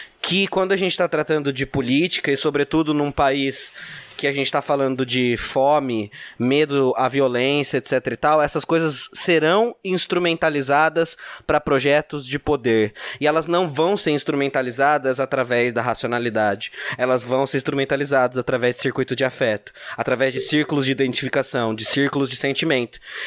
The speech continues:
E qual é a melhor forma de fazer isso? Através da estética. É isso que a gente tá passando, estetização da política. Você vem,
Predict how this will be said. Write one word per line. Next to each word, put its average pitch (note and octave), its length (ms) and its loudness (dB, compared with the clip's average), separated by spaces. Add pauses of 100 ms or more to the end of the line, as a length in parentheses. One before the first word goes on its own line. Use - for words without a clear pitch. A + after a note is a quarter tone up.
E E3 80 -2
qual A3+ 220 4
é B3 60 6
a A3+ 60 2
melhor G3+ 460 4
forma F#3 420 0
de D#3+ 100 -6
fazer D#3 280 0
isso? D3+ 420 0 (400)
Através D#3+ 360 2
da D3+ 40 2
estética. - 600 -2 (580)
É C#3 160 2
isso G3+ 300 2
que A#3 60 0
a G#3+ 40 0
gente G3 160 0
tá G3+ 80 0
passando, G#3+ 420 0
estetização D#3+ 580 -2
da E3 60 -2
política. G#3+ 580 -2 (440)
Você D#3 240 0
vem, D#3 400 2